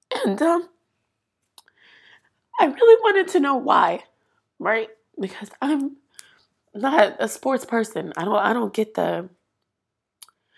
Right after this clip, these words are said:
I don't get the glorification that comes with this. I don't understand it. Really, it makes it, it seems weird to me. How could you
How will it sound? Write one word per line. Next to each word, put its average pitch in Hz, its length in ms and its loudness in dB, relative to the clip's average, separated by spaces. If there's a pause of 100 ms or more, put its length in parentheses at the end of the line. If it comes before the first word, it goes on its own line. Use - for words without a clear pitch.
(260)
I - 40 -4
don't 214 160 -4
get 220 140 -4
the 175 100 -2
glorification 175 1000 -8 (340)
that 190 140 -14
comes 156 320 -12
with 160 120 -16
this. 190 240 -18
I - 80 -4
don't - 160 -6
understand 165 640 -10
it. - 160 -18 (640)
Really, 156 300 -10
it 160 100 -12
makes 156 280 -12
it, 151 340 -8
it 175 160 -14
seems 185 280 -12
weird 156 420 -8
to - 100 -20
me. 185 320 -18 (120)
How 185 120 -10
could 180 240 -14
you 170 240 -12